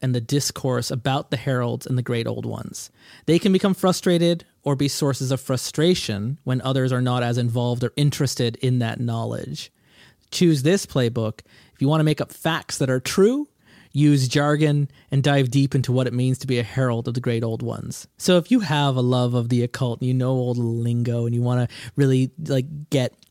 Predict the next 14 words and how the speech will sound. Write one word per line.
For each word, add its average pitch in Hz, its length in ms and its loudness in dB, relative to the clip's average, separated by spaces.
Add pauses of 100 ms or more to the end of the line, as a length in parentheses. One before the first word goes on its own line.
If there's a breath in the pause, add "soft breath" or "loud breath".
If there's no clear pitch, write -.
into 143 280 2
the 131 120 4
lore 135 640 4
of, 123 120 0
like, 117 160 0
why 127 500 2
this 139 160 0
is 135 100 0
happening, 139 480 0
how 135 460 0
this 135 160 0
is 139 100 -2
happening, 143 640 0
what 123 340 0